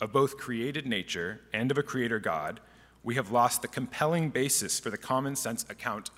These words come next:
of human nature assumed by the framers of the American system and by Western civilization. We find ourselves in the aftermath, then, of a second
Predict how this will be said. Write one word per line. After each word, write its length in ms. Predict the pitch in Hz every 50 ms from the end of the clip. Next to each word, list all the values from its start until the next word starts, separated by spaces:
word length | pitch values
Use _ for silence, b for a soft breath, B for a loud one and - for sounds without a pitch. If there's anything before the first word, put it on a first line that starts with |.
| -
of 120 | - 107 -
human 440 | - - - 160 156 147 139 123 123
nature 480 | 135 151 165 - - - 87 80 78 - B B B B B B
assumed 480 | 107 - - - 143 151 151 143 120
by 100 | 127 123
the 80 | 117 117
framers 440 | - - 117 117 117 117 113 113 107
of 80 | 92
the 60 | 95
American 360 | 95 101 104 110 117 - 120 113
system 480 | - - 117 - - - 90 87 85 - B B B B B B B -
and 300 | 107 113 107 117 117 - - -
by 80 | - 98
Western 380 | 101 92 87 - - - 92 87
civilization. 640 | - 82 82 87 87 90 123 131 117 - - 98 71 - - - - b b b b b b b b b b b b -
We 120 | 123 131
find 320 | 120 - 147 151 156 156
ourselves 520 | 156 147 143 - 135 120 117 117 117 107 -
in 120 | 120 113 110
the 120 | 110 -
aftermath, 600 | 113 127 - - - 131 120 117 107 104 101 92
then, 280 | 98 95 95 98 95 -
of 160 | - 104 113
a 40 | 113
second 520 | - - - 139 - - 135 135 123